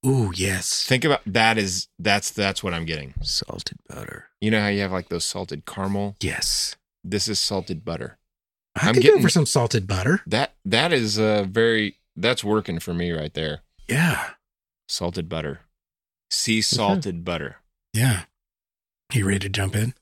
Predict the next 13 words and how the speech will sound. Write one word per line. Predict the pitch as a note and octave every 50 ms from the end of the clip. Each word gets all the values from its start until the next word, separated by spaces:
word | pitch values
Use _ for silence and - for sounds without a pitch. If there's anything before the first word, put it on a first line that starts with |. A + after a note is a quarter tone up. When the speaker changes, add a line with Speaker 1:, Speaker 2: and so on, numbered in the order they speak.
| _ -
Speaker 3:
Let's, | - A2+ - - - -
let's | G#2+ G#2 - -
jump | - B2+ B2+ A#2
Speaker 1:
Okay, | A2+ D3 B2+ G#2+
Speaker 3:
in. | G2+ - _
Speaker 1:
here | - F#2+
we | G2+ A#2+
go. | C3 B2+ G#2 G2 -
Speaker 2:
I'm | F2+ E2+ D#2+
a | D#2
little | D#2 - - -
afraid. | - - - - - - G#2 G#2 - _ _ _ _ _ _ _ _ _ _ _ _ _ _ - _ _ _ _ _ _ _ - - - - _ _ _ _ - - - - - - _ _ _ _ _ _ _ _ _ _ _ _ _ _ _ _ _ -
Speaker 1:
Hmm. | D#3+ G3+ B3 G3 G#2+ F2 E2+